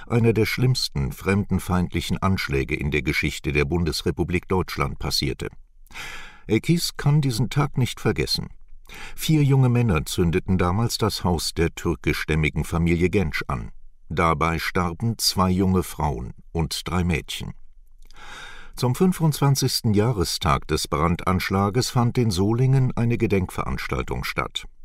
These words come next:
Auch Irene Scheuer nahm daran teil. Die Solingerin kann die Bilder vom Mai neunzehnhundertdreiundneunzig ebenfalls nicht vergessen. Sie will ein Zeichen gegen Rechtsextremismus setzen.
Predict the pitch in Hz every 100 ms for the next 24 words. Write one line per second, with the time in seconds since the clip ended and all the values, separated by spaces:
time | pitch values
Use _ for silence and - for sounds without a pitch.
0 | - - - - 71 - - 78 78 80
1 | 82 - 113 110 82 71 62 60 62 65
2 | 65 - 60 - - - - - - -
3 | - 110 104 156 170 151 139 131 - 127
4 | 120 101 95 120 139 - 120 107 98 98
5 | 95 90 - 85 85 85 - 82 80 71
6 | 98 127 - - - - - 139 123 69
7 | - 73 - - - - - 78 - 82
8 | - - - 104 92 113 113 117 117 -
9 | 101 98 - 82 - 73 73 73 87 80
10 | 82 - - 73 - 78 69 - 76 67
11 | - 67 - -